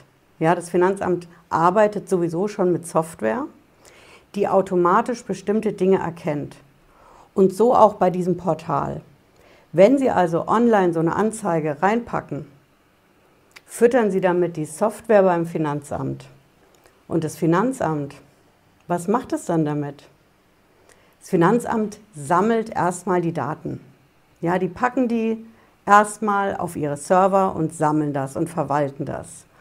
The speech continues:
Und die Software, die das Finanzamt nutzt, die geht dann hin und filtert diese Anzeigen nach denjenigen, gegen die da die Anzeige geschrieben worden ist. Meier, Müller, die Namen sind schon schwieriger zu filtern,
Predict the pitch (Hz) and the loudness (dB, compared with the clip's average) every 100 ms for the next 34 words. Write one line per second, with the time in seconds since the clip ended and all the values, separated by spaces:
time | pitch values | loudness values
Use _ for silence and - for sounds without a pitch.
0 | - - - _ 190 151 - 254 294 - | -20 -20 -20 _ -4 -4 -4 -4 -4 -2
1 | 185 165 160 - - 151 143 143 147 135 | -2 0 -2 -4 -4 -6 -6 -8 -8 -8
2 | 139 135 127 - - _ _ _ - _ | -8 -10 -10 -18 -20 _ _ _ -20 _
3 | - 247 262 247 240 220 190 208 175 147 | -6 -4 0 0 2 0 0 0 0 0
4 | - 156 - 240 262 285 - - 175 170 | -2 -6 -2 -2 0 0 -2 -6 -4 -2
5 | - 320 320 170 151 151 190 262 - _ | 0 -2 -2 -2 0 0 -4 -6 -12 _
6 | _ _ - _ 202 196 - 196 165 147 | _ _ -20 _ -2 -2 0 2 4 2
7 | 165 190 208 226 190 175 175 180 175 160 | 2 0 2 0 2 2 2 0 0 0
8 | 165 165 170 190 208 214 233 - 277 214 | 0 0 2 2 4 2 -2 0 0 2
9 | 156 143 135 131 135 - - _ _ _ | 2 0 0 -4 -8 -16 -20 _ _ _
10 | _ _ _ _ - - _ - _ _ | _ _ _ _ -20 -20 _ -20 _ _
11 | _ _ _ 196 208 233 247 214 233 277 | _ _ _ 2 6 6 6 6 8 12
12 | 277 269 262 262 240 220 220 233 208 220 | 12 10 6 2 4 8 8 6 4 2
13 | - 214 208 220 220 180 165 170 156 - | 2 0 0 2 4 4 2 -2 -4 0
14 | 151 143 156 147 | 0 0 -2 -4